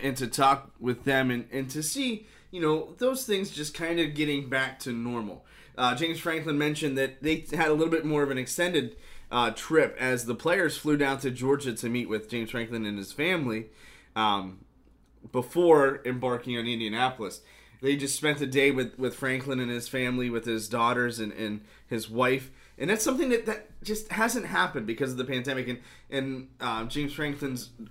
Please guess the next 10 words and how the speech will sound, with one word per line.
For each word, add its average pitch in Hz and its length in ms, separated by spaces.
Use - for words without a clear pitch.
uh, 117 180
one 139 240
daughter 131 420
has, 113 440
is 101 560
more 117 160
susceptible, 131 720
uh, 104 280
to 143 160
covid 131 500